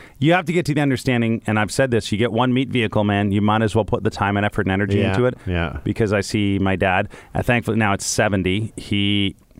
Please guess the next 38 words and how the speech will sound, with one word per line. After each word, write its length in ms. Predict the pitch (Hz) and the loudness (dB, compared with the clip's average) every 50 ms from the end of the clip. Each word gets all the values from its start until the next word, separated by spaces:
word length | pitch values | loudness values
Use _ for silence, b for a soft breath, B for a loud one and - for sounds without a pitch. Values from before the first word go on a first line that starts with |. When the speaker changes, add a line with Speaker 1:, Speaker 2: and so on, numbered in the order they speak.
| - - | -20 -10
Speaker 1:
he's, 260 | - - 147 160 147 135 | -4 -2 -2 0 0 2
he's 200 | 165 196 190 - | 0 0 0 0
pretty 260 | - 240 269 269 220 | 0 0 2 2 2
decent, 400 | 262 294 330 - - 160 127 117 | 4 2 2 2 2 0 2 2
but 160 | 135 123 98 B B B B B B - | 0 0 -2 B B B B B B -12
he's 320 | - - 160 175 196 185 | -6 -2 0 0 0 0
got 160 | - 196 190 | 0 0 0
a 60 | 196 190 | 0 0
collection 420 | - 190 185 185 180 - - 180 | 0 0 0 0 -2 -2 -2 -2
of 80 | 175 - | -2 0
colored 320 | - 185 185 180 160 151 | 0 0 0 0 0 0
pills, 300 | - 180 170 147 123 104 | 2 2 2 2 2 0
I'll 100 | 110 107 | 0 -2
tell 180 | - - 107 104 | 0 0 2 2
you 120 | 104 101 | 2 2
that 180 | 98 95 92 95 | 2 2 2 2
much. 240 | 107 113 110 - | 0 0 0 -2
Speaker 2:
Yeah, 460 | - 98 101 101 104 107 110 117 120 123 | -2 0 2 2 2 2 2 2 2 2
Speaker 1:
And 160 | 123 131 135 | 2 2 2
if 80 | 120 | 2
he 60 | - 160 | 2 0
Speaker 2:
yeah. 60 | - | 2
Speaker 1:
incorporated 420 | 107 123 151 151 - 156 139 151 131 | 2 2 2 2 2 2 2 2 2
a 20 | |
little 160 | 135 143 139 | 2 2 2
more 140 | 135 143 143 | 0 0 0
diet 240 | 120 147 143 143 127 | 2 2 0 2 0
and 60 | 123 | -2
exercise, 520 | 135 143 - - 147 - 147 143 151 147 | -2 -2 -4 -6 -4 -2 0 -2 -2 -2
he 60 | - - | -4 -6
could 100 | 101 - | -4 0
probably 240 | 117 120 117 123 | 0 0 2 0
shed 260 | 120 - - 131 120 101 | 0 2 0 0 2 2
one 200 | 104 113 117 123 | 2 2 2 2
or 40 | 123 | 0
two 200 | - - 120 104 | 0 0 0 0
of 120 | 95 78 | 2 0
those. 360 | 80 78 73 73 71 - - | 0 0 -2 -2 -4 -8 -12